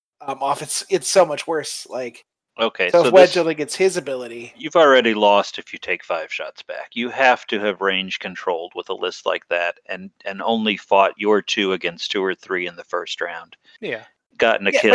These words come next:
Speaker 2: kill,
Speaker 1: your,
Speaker 2: and then
Speaker 1: your
Speaker 2: P S
Speaker 1: opponent
Speaker 2: killed a
Speaker 1: has
Speaker 2: second in the next round. I mean, that's, that's your win condition. If you're, if you're playing this kind of list,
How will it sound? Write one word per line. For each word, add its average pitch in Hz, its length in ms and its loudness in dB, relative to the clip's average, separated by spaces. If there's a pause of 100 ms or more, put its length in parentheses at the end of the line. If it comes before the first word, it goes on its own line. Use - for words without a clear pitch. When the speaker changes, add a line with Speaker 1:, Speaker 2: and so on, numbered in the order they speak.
Speaker 2:
kill, 98 60 4
Speaker 1:
your, 220 100 6
Speaker 2:
and 233 160 6
then 262 80 2
Speaker 1:
your 214 160 4
Speaker 2:
P 135 160 2 (120)
S - 120 -8
Speaker 1:
opponent 214 160 2
Speaker 2:
killed 110 180 4
a 110 60 4
Speaker 1:
has 131 160 0
Speaker 2:
second 98 520 0 (640)
in 110 140 -4
the 104 80 -2
next 101 340 -2
round. 85 460 -6 (120)
I - 60 -6
mean, 101 140 -8
that's, 117 360 -2
that's 151 300 4
your 113 80 0
win 92 220 -2
condition. - 440 -12
If 92 140 -12
you're, - 140 -18
if - 160 -10
you're 190 120 6
playing 139 360 2
this 120 180 4
kind 110 300 0
of 98 100 -6
list, 98 440 -4